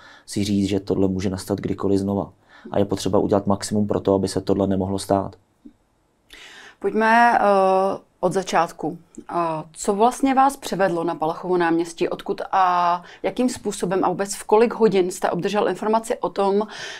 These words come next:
Speaker 2: že se něco děje, že policie někoho hledá? Co vás právě přivedlo, že vaše kroky směřovaly právě tam?
Speaker 1: Tak já dlouhodobě sleduju, eh, myslím si, dobrou práci policie.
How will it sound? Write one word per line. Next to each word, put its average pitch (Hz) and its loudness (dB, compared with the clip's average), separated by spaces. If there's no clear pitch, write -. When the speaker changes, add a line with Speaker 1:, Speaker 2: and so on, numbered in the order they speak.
Speaker 2:
že 170 -4
se 220 0
něco 214 0
děje, 190 2
že 208 -2
policie 190 -2
někoho 190 -2
hledá? 185 2
Co 196 -6
vás 185 -2
právě 190 -2
přivedlo, 170 -4
že 175 -6
vaše 170 -4
kroky 185 -8
směřovaly 170 -6
právě - -6
tam? - -20
Speaker 1:
Tak 110 -8
já 131 6
dlouhodobě 107 4
sleduju, 98 -2
eh, 76 -10
myslím 101 -10
si, 101 -6
dobrou 98 -2
práci 98 -4
policie. 98 -4